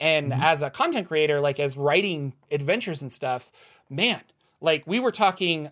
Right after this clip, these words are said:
Speaker 1: uh, maybe a month ago, maybe a little less, about having, like, a familiar campaign where, like, "Oh no, my wizard got captured and now it's up to my familiar to, like, figure out how to save me." Well,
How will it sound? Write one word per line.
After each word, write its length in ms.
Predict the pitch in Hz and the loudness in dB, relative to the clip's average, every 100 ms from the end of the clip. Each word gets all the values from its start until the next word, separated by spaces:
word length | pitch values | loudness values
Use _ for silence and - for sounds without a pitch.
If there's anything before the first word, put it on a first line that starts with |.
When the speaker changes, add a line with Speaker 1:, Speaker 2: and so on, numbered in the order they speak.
| - | 0
Speaker 1:
uh, 440 | 156 151 147 143 | 2 4 4 0
maybe 220 | 151 233 175 | 0 0 0
a 60 | |
month 200 | 147 214 | 0 0
ago, 260 | 220 226 233 | 0 0 0
maybe 220 | 208 185 | -4 -4
a 80 | 165 | -4
little 180 | 156 147 | -2 0
less, 320 | 185 226 - | -2 -2 -6
about 380 | 160 151 156 151 | -2 2 2 2
having, 360 | - 175 170 160 | 0 0 0 0
like, 280 | 151 151 - | 0 -2 -4
a 80 | 151 | -8
familiar 600 | - 170 143 139 156 180 | -4 -4 0 -2 0 -4
campaign 720 | 180 185 190 202 196 220 - _ _ _ | -4 -6 -4 -4 -2 -4 -8 _ _ _
where, 240 | 170 170 165 | 0 2 4
like, 320 | 156 143 - - _ - | 4 2 -4 -20 _ 0
"Oh 320 | 214 254 233 | 4 4 4
no, 240 | 226 269 214 | 2 2 4
my 160 | 202 | 2
wizard 400 | 185 277 240 180 | 2 2 0 0
got 180 | 185 196 | 0 -2
captured 520 | - 262 277 - 165 | 0 -2 0 -2 -2
and 140 | 147 170 | 0 2
now 180 | 202 214 | 2 2
it's 140 | 190 | 0
up 140 | 202 - | -2 -4
to 100 | 208 | -2
my 140 | 180 | -2
familiar 760 | - 165 170 220 190 147 156 - _ _ - | -2 -4 -2 0 2 0 0 -4 _ _ -2
to, 100 | 185 | 2
like, 220 | 165 156 | 4 2
figure 300 | - 202 190 | 0 2 4
out 180 | 190 165 | 4 4
how 120 | 190 | 0
to 80 | 147 | 2
save 400 | - 214 269 - | 0 -2 -2 -8
me." 280 | 143 135 147 _ _ _ _ | -10 -10 -12 _ _ _ _
Well, 420 | 165 196 190 165 | 0 2 2 0